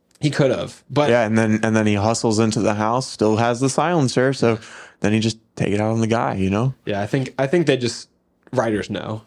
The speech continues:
Speaker 2: Yeah.
Speaker 1: how people, like, they, they, I think that's more of a balancing act for the character.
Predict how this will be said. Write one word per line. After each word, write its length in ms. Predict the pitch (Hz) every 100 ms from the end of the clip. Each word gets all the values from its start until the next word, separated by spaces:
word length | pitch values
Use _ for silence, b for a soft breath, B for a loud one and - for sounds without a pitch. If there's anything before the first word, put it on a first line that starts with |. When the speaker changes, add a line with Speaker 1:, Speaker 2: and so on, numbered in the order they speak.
| _ -
Speaker 2:
Yeah. 200 | 95 - -
Speaker 1:
how 160 | 117
people, 240 | 131 120 - 117
like, 200 | 117 117
they, 220 | 135 127
they, 140 | 117 127
I 100 | 131
think 160 | 151
that's 180 | 139 120
more 240 | 117 113 117
of 60 |
a 60 | 104
balancing 440 | 101 104 104 104
act 280 | 101 98 -
for 140 | - 101
the 80 | 95
character. 440 | 95 92 92 107